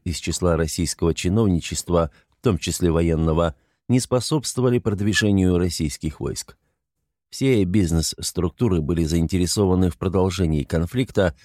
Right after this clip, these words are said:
получая громадные прибыли. Итан Лобов, двадцать шесть лет, натурал, в прошлом реал-спортсмен, десятиборец, победитель армии по киберспорту «Меч мгновения», хотя и не принимал участия в боевых сражениях,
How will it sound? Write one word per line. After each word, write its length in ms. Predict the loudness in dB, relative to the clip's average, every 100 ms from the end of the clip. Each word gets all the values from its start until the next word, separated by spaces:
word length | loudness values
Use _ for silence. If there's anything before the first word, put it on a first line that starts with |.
| _
получая 480 | -4 -2 0 0 0
громадные 680 | 0 -2 0 0 0 -2 -2
прибыли. 480 | -4 -6 -8 -12 -16 _ _ _ _ _ _ _ _ _
Итан 320 | -6 0 0
Лобов, 500 | 2 0 0 -2 -6 _ _ _
двадцать 400 | -4 -2 -2 -4
шесть 260 | -4 -4 0
лет, 280 | -2 -2 -6
натурал, 540 | -4 -2 0 0 0 -6 _
в 100 | _
прошлом 460 | 0 0 2 0 2
реал-спортсмен, 960 | 2 2 0 -2 -4 -2 0 0 0 -4 _
десятиборец, 800 | -8 -6 -6 -6 -2 -2 -2 -6
победитель 580 | -6 -6 -4 -4 -4 -4 -4
армии 380 | -4 0 0
по 160 | 0 -2
киберспорту 800 | -4 -4 -4 -6 -4 -6 -2 -2
«Меч 340 | 0 0 -2
мгновения», 720 | -6 -2 0 0 0 2 0 -2 _ _ _ -10
хотя 200 | -2 2
и 120 | 4
не 120 | 2
принимал 460 | 2 4 4 4 2
участия 540 | 2 0 0 2 2
в 80 | 4
боевых 380 | 2 4 2 0
сражениях, 720 | -2 -2 -2 0 0 -2 -6